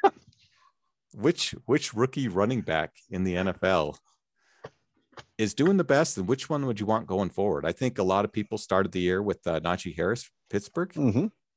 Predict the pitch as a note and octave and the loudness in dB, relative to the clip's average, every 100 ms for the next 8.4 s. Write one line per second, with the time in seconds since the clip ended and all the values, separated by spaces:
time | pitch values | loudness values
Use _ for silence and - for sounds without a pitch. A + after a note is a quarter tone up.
0 | _ C3 G#3 A#3 G#3+ F#3+ - G#3 G#3 E2+ | _ -2 0 -2 0 -2 0 -2 0 -2
1 | E2+ F2 F2 - F#2 F#2 E2+ A#2+ G2 C#2 | 0 -2 -2 -2 -2 0 0 0 -2 -4
2 | F#2 C3 G3+ - _ F#2+ G2+ A#2 A2 A#2 | -2 0 -2 -4 _ -2 0 0 0 0
3 | A#2 A2+ A2 C3 D#3+ F#2 E2 F2 - F2+ | 2 2 2 -2 -2 0 -2 -6 -4 -2
4 | G2 G2 E2+ F2 C3 E2 D2+ C#2+ - E2+ | 0 0 -2 -2 -4 -6 -6 -6 -8 -6
5 | E2+ F2+ F#2 - _ _ _ _ _ _ | -2 0 -2 -4 _ _ _ _ _ _
6 | - D2+ D2 - A2 - D2+ D#2 - E2 | -10 -8 -6 -2 -2 -2 -4 -4 -2 -2
7 | D2 - F2+ G2+ - D2+ D2+ _ - F2+ | -2 -2 0 0 0 -2 -4 _ -8 -4
8 | F#2+ D2+ D2 - | -4 -6 -10 -16